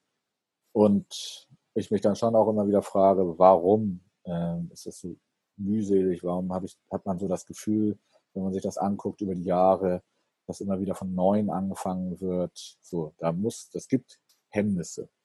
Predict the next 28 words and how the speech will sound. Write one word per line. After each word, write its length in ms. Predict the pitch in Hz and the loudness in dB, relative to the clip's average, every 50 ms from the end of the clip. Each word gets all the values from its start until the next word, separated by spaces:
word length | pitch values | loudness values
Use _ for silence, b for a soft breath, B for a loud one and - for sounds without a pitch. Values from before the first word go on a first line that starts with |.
| _ - | _ -2
Und 720 | - 92 92 90 87 87 82 - - - - - - - _ _ _ _ - | 2 2 4 4 2 0 -4 -8 -14 -20 -20 -20 -20 -20 _ _ _ _ -2
ja, 160 | 90 76 - - _ _ _ _ _ _ _ _ | 0 0 0 -2 _ _ _ _ _ _ _ _
daher 680 | - 101 98 104 107 113 127 139 147 151 156 156 135 110 | 8 10 12 12 10 10 10 10 10 12 10 8 6 6
glaube 300 | - 110 107 110 107 107 | 8 10 10 10 10 8
ich 100 | 104 - | 6 4
schon, 400 | - - 120 123 127 123 123 120 | 4 4 4 4 4 0 -2 2
dass 200 | - 110 - - | 2 2 2 0
es 240 | 107 - - - - | -6 -8 -10 -12 -12
Sinn 380 | - 90 104 127 127 123 110 | -2 4 6 6 6 6 4
machen 320 | 95 95 87 - - 92 85 | 0 0 0 0 -2 -6 -2
würde, 220 | 90 92 90 90 | -2 -2 -2 0
darüber 280 | 82 87 82 85 85 82 | 0 0 0 0 0 0
nachzudenken, 880 | 85 85 87 85 - - 87 85 87 85 90 85 - 90 90 98 - _ _ B B B B B B B B B _ _ _ | 0 0 0 0 -2 -8 -6 -2 -2 -2 -2 -4 -6 -8 -8 -8 -10 _ _ B B B B B B B B B _ _ _
wie 160 | - 101 104 | -4 -4 -2
kommen 220 | - - 107 98 98 | 0 2 2 4 4
wir 60 | 95 | 4
aus 140 | 90 - - | 4 2 2
dieser 220 | 127 143 147 104 | 4 6 6 6
Situation 560 | 90 95 90 92 87 - - - 92 90 90 | 4 2 0 0 -2 -2 -2 -4 -4 -2 -2
raus, 560 | 87 90 87 92 98 104 - - - - - _ _ _ | 0 2 2 4 2 2 -2 -6 -16 -18 -20 _ _ _
wie, 560 | 107 104 104 101 101 98 98 95 92 87 - _ _ _ _ _ _ _ - | -6 -2 0 0 2 2 0 0 -2 -4 -6 _ _ _ _ _ _ _ -8
äh, 240 | - 95 95 95 95 | -4 -2 -2 -2 0
was 260 | 196 196 - - - | -2 -2 -4 -6 -16
fehlt 380 | - - - 113 107 110 110 - | -18 -8 -2 0 0 0 0 -2
es, 180 | 87 85 - - | -4 -6 -6 -6
was 220 | 87 - - - | -8 -8 -6 -4
wären 520 | 90 87 92 92 87 87 87 87 85 _ _ _ _ _ _ _ - | -2 -2 0 0 -2 -4 -6 -8 -10 _ _ _ _ _ _ _ -8
nützliche 1000 | 101 101 110 110 - - - 101 95 92 - - 95 92 90 90 90 90 90 90 | -6 -4 -4 -4 -6 -6 -4 -2 -2 -4 -4 -8 -8 -8 -6 -6 -8 -10 -12 -14